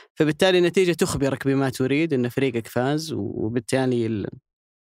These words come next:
الأمور كلها طيبة. لكن لما تخسر، تصبح النتيجة لا تتوافق مع ما تريد، أو تشعر أنه فكرة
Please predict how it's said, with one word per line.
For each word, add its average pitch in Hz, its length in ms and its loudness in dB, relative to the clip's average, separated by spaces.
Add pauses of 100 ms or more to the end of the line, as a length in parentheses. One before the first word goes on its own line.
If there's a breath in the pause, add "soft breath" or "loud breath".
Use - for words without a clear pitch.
(180)
الأمور 131 260 0
كلها 117 260 -6
طيبة. 107 360 -6 (420 loud breath)
لكن - 200 -2
لما 214 280 2
تخسر، - 580 -4 (540)
تصبح - 260 -4
النتيجة 143 500 2
لا 160 140 2
تتوافق 151 560 0
مع 131 240 0
ما 127 160 0
تريد، 113 460 -2 (100)
أو 120 180 0
تشعر 151 460 0
أنه 151 240 2 (380 loud breath)
فكرة 180 340 0